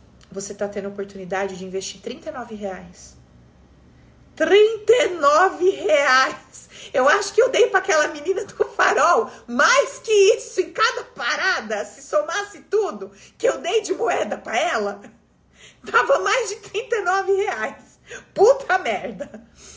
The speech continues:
Pra senhora aprender um caminho de acesso pro seu mundo interno. E tirar dessa forca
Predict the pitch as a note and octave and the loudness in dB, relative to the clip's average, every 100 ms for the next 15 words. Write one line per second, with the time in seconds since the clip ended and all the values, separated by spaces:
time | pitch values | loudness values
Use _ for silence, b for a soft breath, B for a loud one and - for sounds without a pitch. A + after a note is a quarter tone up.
0 | B B _ _ _ b b _ G4 G#4+ | B B _ _ _ b b _ 2 4
1 | G#4 - D4+ A3+ B3 C#4 C4 A#3 B3+ C4 | 2 -2 -4 -4 -2 0 0 -2 -4 -8
2 | - G3 F3 E3+ A3 G#3+ - - G#4 A#4 | -6 -6 -6 0 2 2 -2 -6 -6 -6
3 | - - G4+ B4 F#4 E4 A4 A4+ E4 C4+ | -10 -6 -4 -4 -8 -8 -6 -6 -6 -2
4 | G#3+ C#3 - - _ _ _ _ _ _ | 0 -2 -8 -20 _ _ _ _ _ _
5 | _ _ _ _ _ _ _ _ F3 C#4 | _ _ _ _ _ _ _ _ -4 -4
6 | F4+ - - A#3+ B3 B3+ - - D#3+ C3+ | -2 -6 -2 0 0 -2 -6 -6 -8 -10
7 | - _ _ _ _ _ - G#3+ - G#3 | -20 _ _ _ _ _ -10 -6 -2 -2
8 | G3+ F#3+ G3 A#3 G#3+ - - _ _ _ | -2 -6 -10 -8 -10 -12 -16 _ _ _
9 | _ _ _ _ _ _ _ D4 D#4+ G4 | _ _ _ _ _ _ _ -6 2 4
10 | G4 B3+ D4 B3 C4 D4 D4 - - B3 | 4 4 0 -2 -6 -6 -10 -8 0 2
11 | C#4+ D#4 - G#3 C#3+ | 2 0 -12 -14 -14